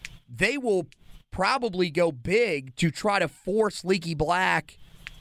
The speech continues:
to have to stay on, I would imagine they would probably start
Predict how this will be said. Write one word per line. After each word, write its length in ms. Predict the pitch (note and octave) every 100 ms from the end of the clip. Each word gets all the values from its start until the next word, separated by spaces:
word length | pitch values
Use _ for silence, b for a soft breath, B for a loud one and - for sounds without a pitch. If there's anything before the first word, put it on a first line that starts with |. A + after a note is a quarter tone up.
| B B B B _
to 100 | F3
have 460 | D3+ F#3 G#3+ B3 -
to 280 | F#3+ D#3
stay 500 | C#3 - - F#3+ F3+ F3
on, 600 | E3+ D#3+ D3+ C#3+ C3+ B2+ - b b b b b b b _
I 140 | D3+
would 140 | F#3 E3
imagine 880 | D3+ F3 A3+ B3 E3 D#3+ D3 E3+ E3+ b b b b _
they 160 | D#3+
would 160 | E3+ E3
probably 540 | - G3+ G#3+ G#3 F#3
start 580 | F3 - F#3 F3+ F3 E3